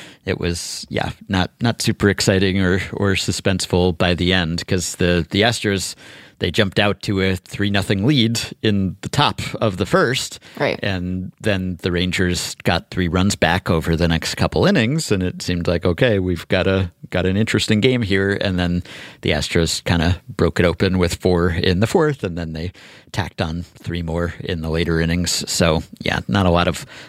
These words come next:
Speaker 1: late intrigue in that one as there was in the Phillies Diamondbacks game. So I'm, I'm just glad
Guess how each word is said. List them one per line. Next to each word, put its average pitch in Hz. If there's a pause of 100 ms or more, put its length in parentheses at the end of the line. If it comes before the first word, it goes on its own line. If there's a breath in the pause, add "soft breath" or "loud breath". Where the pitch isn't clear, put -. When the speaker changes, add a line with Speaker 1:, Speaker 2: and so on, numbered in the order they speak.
Speaker 1:
late 139
intrigue 101
in 98
that 90
one 87
as 87
there 85
was 85
in 98
the 92
Phillies 87
Diamondbacks 80
game. 90 (180)
So 175 (640 loud breath)
I'm, 143
I'm 156
just 147
glad 139